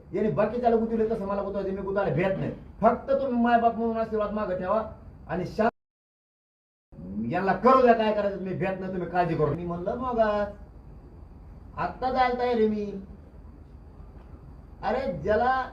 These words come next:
कलंकच नाही तो भेटत नसतो. ते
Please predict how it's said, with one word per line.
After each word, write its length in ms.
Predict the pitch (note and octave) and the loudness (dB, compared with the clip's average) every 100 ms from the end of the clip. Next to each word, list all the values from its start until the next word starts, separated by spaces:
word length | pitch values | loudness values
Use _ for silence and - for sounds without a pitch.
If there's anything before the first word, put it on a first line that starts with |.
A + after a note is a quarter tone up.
| - | -6
कलंकच 520 | G#3+ B3+ C4+ D#4 D#4 | -2 -2 2 4 4
नाही 200 | D4 C#4+ | 2 0
तो 120 | C4+ E3+ | 0 0
भेटत 300 | G3 C#4 A3+ | 0 0 0
नसतो. 1200 | G3+ - - - - - - - - - - - | -2 -2 -12 -20 -20 -20 -20 -20 -20 -18 -20 -12
ते 120 | D3 | -12